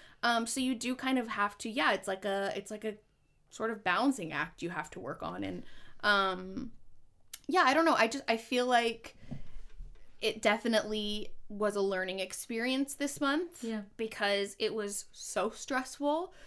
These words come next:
Speaker 1: trying to balance just my regular content, which all of these videos were just on their own anyway. I just integrated something into all of them except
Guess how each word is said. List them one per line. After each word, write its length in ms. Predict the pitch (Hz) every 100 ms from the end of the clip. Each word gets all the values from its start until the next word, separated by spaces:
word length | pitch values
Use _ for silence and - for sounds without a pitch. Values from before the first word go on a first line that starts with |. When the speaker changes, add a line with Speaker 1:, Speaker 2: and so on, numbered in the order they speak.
| - -
Speaker 1:
trying 280 | 233 214 214
to 100 | 214
balance 460 | 202 202 208 -
just 280 | - 202 -
my 160 | 196 180
regular 380 | 285 285 294
content, 580 | 277 277 262 262 262 240
which 180 | 233 233 -
all 140 | 262
of 100 | 285
these 180 | 254 233
videos 680 | 208 202 202 196 196 196 - - - - -
were 160 | - 214
just 300 | 208 202 - - - - - - -
on 180 | 208 190
their 160 | 185 190
own 160 | 185
anyway. 400 | 180 185 214 233 226
I 60 |
just 200 | 175 170
integrated 540 | 165 156 165 165 180 190
something 320 | 185 180 190
into 180 | 190 -
all 140 | 185
of 80 | 202
them 140 | 202
except 640 | 185 - 180 170 - -